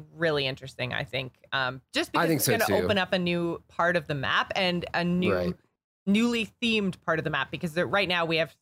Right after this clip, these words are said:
Speaker 1: three basic areas of the map that all have islands that feel very similar, and you
Speaker 2: Yeah,
Speaker 1: can
Speaker 2: very
Speaker 1: kind of
Speaker 2: themed,
Speaker 1: tell,
Speaker 2: yeah.
Speaker 1: yeah, you can tell when you're moving from one area to another. So Forsaken Shores is gonna add to that.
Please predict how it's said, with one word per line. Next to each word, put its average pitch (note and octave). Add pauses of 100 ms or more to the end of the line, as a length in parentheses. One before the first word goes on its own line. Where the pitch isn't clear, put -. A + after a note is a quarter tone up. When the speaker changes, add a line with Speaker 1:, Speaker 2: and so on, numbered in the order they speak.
(140)
Speaker 1:
three G#3 (440)
basic F#3+ (640)
areas G#3+
of A3
the A3+
map A3
that F#3+
all E3+
have F3
islands F3
that -
feel F3+
very E3+
similar, A#3+ (440)
and F#3
you F3+
Speaker 2:
Yeah, -
Speaker 1:
can F#3+
Speaker 2:
very A2
Speaker 1:
kind F3+
of G2+
Speaker 2:
themed, F2+
Speaker 1:
tell, F#3
Speaker 2:
yeah. F3
Speaker 1:
yeah, -
you E3
can G3+
tell F3+
when F#3+
you're F3
moving F3
from E3
one D#3
area D#3
to D3+
another. G3+
So D#3
Forsaken D#3+
Shores C#3
is C#3
gonna B2+
add F2+
to -
that. -